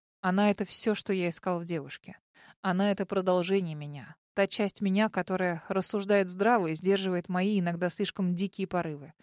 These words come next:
Лучшая часть. Я так долго искал её, и я очень рад,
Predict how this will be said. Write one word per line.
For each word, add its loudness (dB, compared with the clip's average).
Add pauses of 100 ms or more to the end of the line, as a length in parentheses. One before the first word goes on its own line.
(300)
Лучшая -2
часть. -14 (540)
Я -4
так 0
долго 2
искал -2
её, -8
и -4
я 0
очень 0
рад, -6